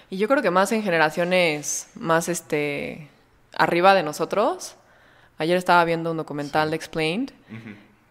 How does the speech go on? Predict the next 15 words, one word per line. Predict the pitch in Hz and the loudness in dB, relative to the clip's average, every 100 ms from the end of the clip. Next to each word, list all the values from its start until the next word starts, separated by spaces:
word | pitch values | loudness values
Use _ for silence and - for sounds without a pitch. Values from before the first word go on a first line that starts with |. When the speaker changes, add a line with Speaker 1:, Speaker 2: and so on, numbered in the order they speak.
| _ - | _ -8
Speaker 1:
que | 156 156 151 147 | -4 -2 -4 -6
está | - | -4
en | 165 | -4
Netflix, | 156 156 143 - - | -4 -6 -12 -12 -20
está | 190 165 | -8 -2
muy | 165 | -2
padre. | 160 151 143 156 | 0 -2 -2 -6
Habla | 160 170 175 | 0 2 2
de | 170 | 0
literal | 160 160 160 | -2 -2 0
la | 165 | -2
ansiedad | 160 160 156 160 - - | -2 -2 2 0 -2 -14
y | |
cómo | 160 170 165 165 160 170 - - | -4 -2 0 2 2 0 -4 -12
muchísim-, | 170 170 - 185 190 | -8 -6 -6 -4 -4